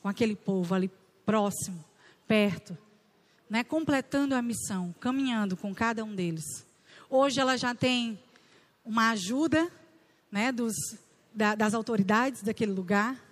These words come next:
aonde eles já realizam vários trabalhos em parceria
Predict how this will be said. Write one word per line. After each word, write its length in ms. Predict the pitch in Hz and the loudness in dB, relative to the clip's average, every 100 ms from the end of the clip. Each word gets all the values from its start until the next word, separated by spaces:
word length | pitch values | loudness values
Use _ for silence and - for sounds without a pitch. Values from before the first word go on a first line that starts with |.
| _ _ _ _ - | _ _ _ _ -6
aonde 300 | 214 233 247 | -4 0 -2
eles 180 | 233 | -2
já 120 | 214 233 | 0 0
realizam 580 | 240 226 226 233 220 | 2 2 0 -2 -4
vários 300 | 214 226 254 | 0 0 0
trabalhos 760 | - 247 202 185 196 233 220 - - - - | -4 -6 -2 0 0 -2 -6 -12 -16 -20 -10
em 220 | 269 302 | -4 -4
parceria 880 | 359 311 269 - 262 214 240 269 277 | 0 0 0 -2 0 0 2 0 0